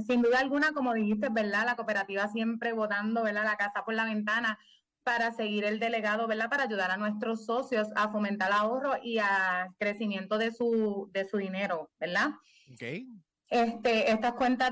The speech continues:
Speaker 1: de certificados, ¿verdad?, al igual que los depósitos, están, este, protegidos doscientos cincuenta mil por cosec.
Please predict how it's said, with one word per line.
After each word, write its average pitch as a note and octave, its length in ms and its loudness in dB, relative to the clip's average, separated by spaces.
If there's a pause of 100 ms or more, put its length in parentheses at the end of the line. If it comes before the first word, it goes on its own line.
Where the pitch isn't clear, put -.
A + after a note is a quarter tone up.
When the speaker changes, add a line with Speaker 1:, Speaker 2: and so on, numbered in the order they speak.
Speaker 1:
de A#3 840 4 (300)
certificados, A3+ 920 0 (140)
¿verdad?, G3 380 0
al A3+ 120 2
igual G#3 320 2
que A3+ 120 2
los A#3 160 4
depósitos, C4+ 540 0
están, A#3+ 380 -2 (120)
este, A3 440 0
protegidos G#3+ 540 2
doscientos A3 440 0
cincuenta B3 380 0
mil B3 160 0
por A3 200 0
cosec. F#3 360 -2